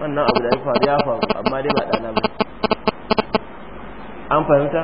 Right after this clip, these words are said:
To, in ya kore wa kansa shi, saboda yana jin cewar ba ta hanya halattacciya ya same shi ba, wannan wani abu ne daban. Amma dai shi ya san shi ne sanadin haihuwarsa, ɗansa ne. A shari'ance baka isa ka kore wa kanka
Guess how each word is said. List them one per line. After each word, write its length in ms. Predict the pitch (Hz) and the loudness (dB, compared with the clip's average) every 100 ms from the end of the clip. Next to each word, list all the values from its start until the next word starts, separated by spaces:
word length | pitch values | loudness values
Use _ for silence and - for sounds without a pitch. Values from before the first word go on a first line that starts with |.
| - - - - | -4 -10 -10 -2
To, 60 | 135 | 0
in 160 | 175 | 6
ya 140 | 202 202 | 8 8
kore 280 | 202 208 180 | 6 8 8
wa 120 | 156 175 | 8 4
kansa 360 | 175 170 127 110 | 2 2 -4 -6
shi, 180 | 143 135 - - - - - - - | -6 -6 -8 -14 -14 -14 -14 -14 4
saboda 240 | 160 170 165 | 6 8 8
yana 160 | 160 | 8
jin 140 | 147 139 | 4 2
cewar 240 | 160 147 | 0 2
ba 140 | 139 123 | 4 4
ta 80 | 151 | 2
hanya 360 | 180 180 175 139 | 2 2 4 2
halattacciya 960 | 135 127 - 156 - - 160 160 - | 2 0 0 -4 -4 2 6 6 6
ya 60 | 170 - | 0 4
same 300 | 131 120 123 | 4 6 0
shi 160 | - 98 | -2 -6
ba, 120 | 71 - - - - - | -8 -8 -10 -12 -12 0
wannan 220 | 147 170 143 | 4 6 6
wani 140 | 143 | 6
abu 160 | 123 127 | 6 4
ne 60 | |
daban. 240 | 107 104 101 127 | 2 0 0 0
Amma 380 | 127 135 156 | 2 6 6
dai 180 | 156 165 | 8 4
shi 320 | 151 - 170 | 4 -4 4
ya 160 | 170 165 | 6 6
san 240 | 165 170 | 6 0
shi 160 | 165 175 | 0 0
ne 100 | 160 | 0
sanadin 380 | 151 147 139 143 | 2 0 2 4
haihuwarsa, 440 | 147 139 135 - - | 4 4 0 0 2
ɗansa 260 | 190 - - | 0 0 -6
ne. 80 | - - - - - - - - - - - - - - | -8 -10 -8 -8 -8 -8 -8 -8 -8 -8 -8 -8 -8 0
A 40 | 127 | 4
shari'ance 560 | 139 143 135 151 - 180 | 8 8 6 2 4 4
baka 220 | 175 147 | 6 4
isa 160 | 151 185 | 0 -2
ka 100 | 151 | -2
kore 220 | 160 175 151 | 2 4 4
wa 140 | 139 | 4
kanka 440 | - 165 151 - | 2 0 0 0